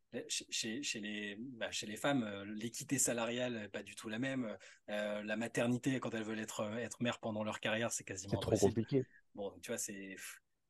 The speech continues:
Speaker 2: Mais
Speaker 1: euh,
Speaker 2: c'est, c'est ça qui est fou, c'est que tu te dis, un n'importe quel sportif, un athlète homme dans son domaine,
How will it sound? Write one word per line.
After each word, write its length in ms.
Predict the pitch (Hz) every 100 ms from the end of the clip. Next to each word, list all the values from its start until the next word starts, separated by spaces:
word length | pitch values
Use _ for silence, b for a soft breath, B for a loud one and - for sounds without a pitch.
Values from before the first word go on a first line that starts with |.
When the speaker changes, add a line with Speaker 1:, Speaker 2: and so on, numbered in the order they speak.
| -
Speaker 2:
Mais 180 | 139 156
Speaker 1:
euh, 40 |
Speaker 2:
c'est, 240 | 156 180 - -
c'est 120 | 156
ça 160 | 165 190
qui 100 | 170
est 40 |
fou, 140 | 208 120
c'est 180 | 156
que 100 | -
tu 160 | 143 147
te 80 | 147
dis, 280 | 143 190 - _ _ _ _ _ _ -
un 180 | 131 131
n'importe 380 | 147 151 -
quel 140 | - 147
sportif, 480 | - 139 - 160 143
un 120 | 123
athlète 320 | 123 131 -
homme 340 | 139 147 110 101
dans 100 | 113
son 140 | -
domaine, 420 | 107 113 175 143